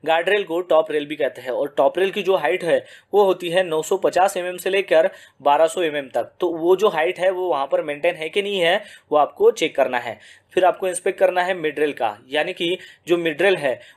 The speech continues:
वो चार सौ पचास से लेकर छह सौ एमएम तक उसकी हाइट मेंटेन की गई है कि नहीं है,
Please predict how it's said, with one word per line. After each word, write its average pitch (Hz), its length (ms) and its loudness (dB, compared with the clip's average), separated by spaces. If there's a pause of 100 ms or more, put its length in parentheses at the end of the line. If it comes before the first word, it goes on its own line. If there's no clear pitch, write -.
(100)
वो 175 60 0
चार 156 220 2
सौ 202 140 -2
पचास 185 420 0
से 202 60 -6
लेकर 165 400 0
छह 175 180 -6
सौ 185 280 -8
एमएम 180 260 0
तक 165 300 2 (220)
उसकी 185 260 -4
हाइट 170 280 -2
मेंटेन 165 360 -4
की 190 140 -8
गई 185 200 2
है 185 160 -2
कि 180 120 -6
नहीं 180 200 -4
है, 165 220 0